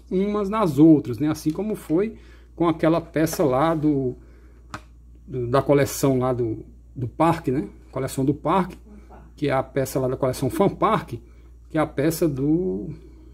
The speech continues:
da, da, da, a peça da montanha russa. E aquela peça da montanha russa encaixa várias peças uma na outra. De repente aqui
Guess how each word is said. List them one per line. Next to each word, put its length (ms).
da, 140
da, 380
da, 420
a 100
peça 260
da 100
montanha 380
russa. 440
E 20
aquela 220
peça 220
da 80
montanha 300
russa 460
encaixa 520
várias 300
peças 340
uma 100
na 180
outra. 380
De 120
repente 420
aqui 340